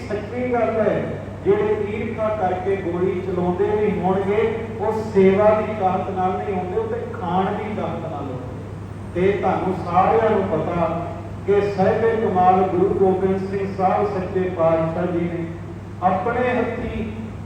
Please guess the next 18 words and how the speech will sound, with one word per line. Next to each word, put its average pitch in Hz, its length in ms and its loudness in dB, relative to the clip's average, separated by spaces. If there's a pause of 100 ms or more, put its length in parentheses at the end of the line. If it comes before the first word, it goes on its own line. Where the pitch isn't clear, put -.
ਜੇਕਰ 214 440 2
ਕਿਸੇ 208 420 -4
ਨੂੰ 208 220 -6
ਤਿਆਰ 175 380 4
ਕੀਤਾ, 185 680 0 (360)
ਆਪਣਾ 185 300 0
ਬਾਣਾ 208 640 0
ਬਖਸ਼ਿਆ 208 840 -4 (320)
ਤੇ 220 80 -4 (180)
ਕੇਵਲ 226 340 4
ਤੇ 214 260 0
ਕੇਵਲ 202 400 2
ਗੁਰੂ 185 300 2
ਕੇ 196 180 0
ਨਿਹੰਗ 175 420 -2 (140)
ਸਿੰਘਾਂ 196 320 0
ਨੂੰ 185 120 2
ਬਖਸ਼ਿਆ। 175 520 -2